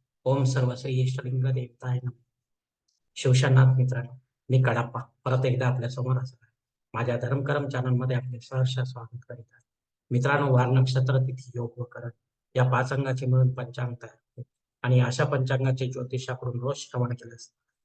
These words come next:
नाना सिद्धी प्राप्त होतात. याचे कारण मित्रांनो, तिथीच्या श्रवणाने वैभव स्थिर होते, वाराच्या श्रवणाने दीर्घायुष्य प्राप्त होते, नक्षत्राच्या श्रवणाने केलेल्या पापांचा नाश होतो, योगाच्या श्रवणाने वियोग नाश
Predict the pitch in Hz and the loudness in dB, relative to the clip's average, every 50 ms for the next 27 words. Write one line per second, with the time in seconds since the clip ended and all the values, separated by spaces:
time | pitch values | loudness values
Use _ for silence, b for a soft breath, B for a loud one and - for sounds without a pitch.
0 | _ _ - 117 123 127 135 135 - - - - 127 131 131 127 113 - - - | _ _ 0 2 4 4 4 4 2 -2 -6 0 0 2 2 2 0 0 -2 -4
1 | 131 - - - - - _ _ _ _ _ _ - 127 123 127 123 127 123 123 | -6 -8 -6 -8 -12 -12 _ _ _ _ _ _ 0 2 2 4 4 4 4 4
2 | 127 135 143 135 127 127 127 123 117 120 120 127 - - - _ _ - 135 127 | 4 4 4 4 4 4 4 2 0 -4 -4 -6 -8 -8 -10 _ _ -6 -4 0
3 | 131 151 143 - 131 123 127 131 127 127 127 127 123 127 127 123 127 123 120 - | 0 2 2 4 2 2 2 2 0 0 2 2 2 2 0 0 -2 -4 -6 -4
4 | 131 135 131 131 131 127 123 - _ _ _ _ _ _ _ _ _ _ - 135 | -2 -2 -2 -2 -4 -6 -8 -12 _ _ _ _ _ _ _ _ _ _ -4 0
5 | 127 127 131 135 131 131 135 131 127 123 120 120 120 120 120 120 120 117 - 127 | 2 2 2 2 0 0 0 0 0 0 -2 -2 -2 -2 -2 -2 -2 -4 -4 -4
6 | 120 - 131 139 - - - 127 - - 123 120 - - 120 117 - - - _ | -2 0 0 0 0 -2 -6 -8 -6 -6 -6 -6 -6 -8 -12 -10 -10 -12 -20 _
7 | _ _ _ _ _ - 135 135 127 131 143 139 131 143 139 131 135 123 - - | _ _ _ _ _ -2 2 2 4 4 2 2 0 0 0 0 0 -2 -2 -2
8 | 123 127 127 127 127 127 127 127 127 123 113 120 - - - - 117 - - 131 | -4 -4 -2 -2 0 -2 -2 -2 -2 -4 -6 -6 -10 -12 -12 -12 -12 -4 -2 -2
9 | 123 127 123 123 123 123 123 - - - 127 131 127 - - _ _ _ _ _ | -2 -2 -2 -4 -4 -4 -6 -8 -10 -12 -8 -6 -6 -8 -8 _ _ _ _ _
10 | _ - 123 127 127 131 139 135 131 143 131 127 - 127 123 127 127 127 127 123 | _ 2 6 8 8 8 8 6 4 4 2 2 2 2 2 4 6 6 6 4
11 | 117 120 120 120 120 - 117 113 113 117 - - | 4 2 -2 -4 -6 -6 -6 -10 -10 -10 -12 -16